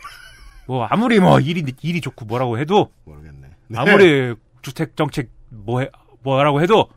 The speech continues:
Speaker 1: 그 눈이 맞아버리는 바람에
Speaker 2: 네.
Speaker 1: 버락 오바마가 "우리 데이트해야 될 것 같다." 이렇게 얘기해가지고
Speaker 2: 음.
Speaker 1: 예, 정분이 나셨는데
Speaker 2: 미셸 라본 로빈슨이네요.
Speaker 1: 네, 그래요.
Speaker 2: 네.
Speaker 1: 로빈슨, 로빈슨.
Speaker 2: 네.
Speaker 1: 네. 그래가지고 그때부터 이렇게 하다가 천구백구십이 년에 이제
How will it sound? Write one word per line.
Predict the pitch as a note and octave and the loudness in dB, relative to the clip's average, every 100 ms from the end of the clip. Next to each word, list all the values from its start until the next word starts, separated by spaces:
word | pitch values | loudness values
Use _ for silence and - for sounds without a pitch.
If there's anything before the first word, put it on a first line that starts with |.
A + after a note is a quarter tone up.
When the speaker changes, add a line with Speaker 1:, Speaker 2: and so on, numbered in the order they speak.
| - | -20
Speaker 1:
그 | - | -10
눈이 | A#2 D3+ | -4 0
맞아버리는 | A2+ A#2 B2 B2+ G#2+ G2+ | 2 2 0 -2 -4 -8
바람에 | F2+ F2 G#2+ C3 | -10 -8 -4 -4
Speaker 2:
네. | - D2 C2 - | -6 -14 -14 -12
Speaker 1:
버락 | - C#3 C3+ | -2 0 2
오바마가 | B2 G2+ F#2+ G#2+ | 0 -4 -6 -6
"우리 | G2+ | -6
데이트해야 | A#2 A#2 C3 D3 B2 | -6 -6 -4 -6 -6
될 | G#2+ | -6
것 | G#2 | -10
같다." | F#2 G#2 | -8 -10
이렇게 | G2 A2+ | -6 -4
얘기해가지고 | A2+ B2+ A2+ G2 C#3+ D3 - | 0 0 0 0 2 2 0
Speaker 2:
음. | A2+ F2 D2 _ - A2+ | -14 -14 -18 _ -20 -14
Speaker 1:
예, | C#3+ - _ - - - _ | -14 -16 _ -20 -20 -20 _
정분이 | A#2 A2+ A2 A2+ | -8 -8 -6 -6
나셨는데 | F#2 G#2 G2+ G2 F3+ - - | -6 -6 -8 0 0 0 -2
Speaker 2:
미셸 | B2 D#3 F#3+ F3 | -2 2 2 4
라본 | D3 D3 E3+ | 4 4 4
로빈슨이네요. | D3 C3+ C3 A#2 G2+ D#2 B1+ A#1+ - - | 4 2 2 -2 -6 -10 -14 -18 -12 -2
Speaker 1:
네, | G#3 G#3 | 2 4
그래요. | E3 C#3+ A#2+ | 4 2 0
Speaker 2:
네. | G#2 | 2
Speaker 1:
로빈슨, | C#3 G#3 E3 C3+ | 4 4 2 2
로빈슨. | C#3+ E3 A#2+ G#2 D#2+ | 2 2 0 -6 -12
Speaker 2:
네. | - D2+ C2 | -14 -14 -14
Speaker 1:
네. | G#2+ F#2+ _ _ _ _ - | -16 -18 _ _ _ _ -2
그래가지고 | D#3+ F3 D#3 D#3 | 2 4 4 0
그때부터 | D#3 A3+ A3 E3+ C3+ | 0 4 4 4 0
이렇게 | A#2+ - A#2+ A#2 | -2 -4 -4 -4
하다가 | - E3+ C#3+ E3 E3 | -6 -2 2 2 0
천구백구십이 | - B3 A3 - D#3 D#3 | -4 -2 -2 -2 -4 0
년에 | D3+ C#3+ E3 | 2 2 2
이제 | D3 G#2 F#2 A2 | 0 -2 -6 -8